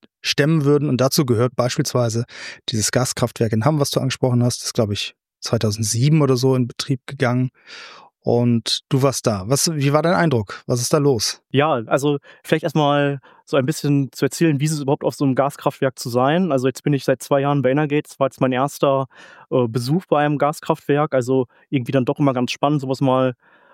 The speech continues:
Speaker 2: aus der Nähe zu sehen und nicht immer nur vom Schreibtisch darüber zu berichten. Ähm, ja, wie ist es? Also ich bin jetzt nicht so dieser maschinenverrückte,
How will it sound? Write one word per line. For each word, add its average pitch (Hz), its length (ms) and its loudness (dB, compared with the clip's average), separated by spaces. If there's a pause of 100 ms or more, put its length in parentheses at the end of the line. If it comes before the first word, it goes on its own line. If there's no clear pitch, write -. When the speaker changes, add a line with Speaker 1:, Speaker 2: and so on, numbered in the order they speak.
(120)
Speaker 2:
aus - 220 -2
der 127 340 2 (220)
Nähe 139 240 2
zu - 180 -8
sehen 143 300 2
und 131 80 2
nicht 143 120 0
immer 139 120 0
nur 135 100 0
vom 131 160 0
Schreibtisch - 540 -4
darüber 131 240 0
zu - 160 -14
berichten. 151 580 0 (560)
Ähm, 127 460 2 (800)
ja, 151 160 2 (840)
wie 143 140 -2
ist 190 80 0
es? 151 300 0
Also 139 240 2 (580)
ich - 140 -4
bin 180 100 2
jetzt 180 140 -4
nicht 208 100 0
so - 100 -4
dieser 151 360 0
maschinenverrückte, 147 1500 0